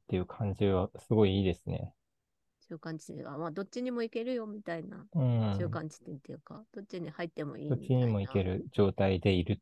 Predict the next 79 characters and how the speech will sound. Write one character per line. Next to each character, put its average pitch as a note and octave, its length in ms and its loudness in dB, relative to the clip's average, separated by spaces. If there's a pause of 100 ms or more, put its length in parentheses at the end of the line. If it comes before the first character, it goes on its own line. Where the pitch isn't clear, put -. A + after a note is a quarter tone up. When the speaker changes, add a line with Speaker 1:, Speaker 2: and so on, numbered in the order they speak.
Speaker 1:
て - 80 -6
い - 220 -6
う。 - 120 -10 (340)
Speaker 2:
う D3 60 -8
ん。 C#3+ 500 -12
Speaker 1:
な A#2 120 4
る A#2+ 60 2
ほ A2 100 0
ど G#2 140 -4
ね。 A#2 260 0 (240)
確 - 300 -4
か F#2 140 -2
に。 - 180 -8 (1000)
Speaker 2:
が、 B3 260 -8
な D#3 120 -8
ん C#3+ 40 -12
か、 - 220 -18
な F3 140 -10
ん - 20 -12
て - 120 -16
言 - 20 -16
う - 100 -20
ん - 40 -20
だ - 40 -20
ろ G#3+ 40 -20
う。 - 200 -20
い A3+ 80 -8
い - 20 -12
っ - 40 -16
て - 120 -14
い - 20 -8
う - 60 -14
か、 - 180 -16 (360)
そ - 160 -12
の A#3+ 160 -6
個 D4 200 -6
人 C#4+ 180 -4
に C#3+ 100 -6
と D3 120 -8
っ - 20 -12
て - 140 -12
の A2+ 100 -14
ス - 120 -18
ト G3+ 120 -6
レ D#3+ 60 -6
ス - 120 -12
が - 120 -14
少 - 240 -16
な C3+ 100 -10
く C3+ 120 -16
な C3 140 -12
る - 140 -20 (600)
Speaker 1:
う C3 40 4
ん B2+ 40 6
う - 20 6
ん A2 220 2
う - 20 2
ん A2 140 2
う - 20 -2
ん。 A2 40 -2
Speaker 2:
だ A2 120 0
ろ G#2 140 0
う - 20 -4
な G#2+ 140 -2
っ A2 100 -4
て - 80 -14
い - 60 -16
う - 100 -20
感 - 220 -18
じ - 120 -20
は G3+ 120 -20
し - 160 -20
ま - 120 -18
す - 140 -20
け - 60 -20 (720)
ど。 C3 80 6
Speaker 1:
確 D#3+ 160 4
か G#2+ 80 -4
に。 - 140 -8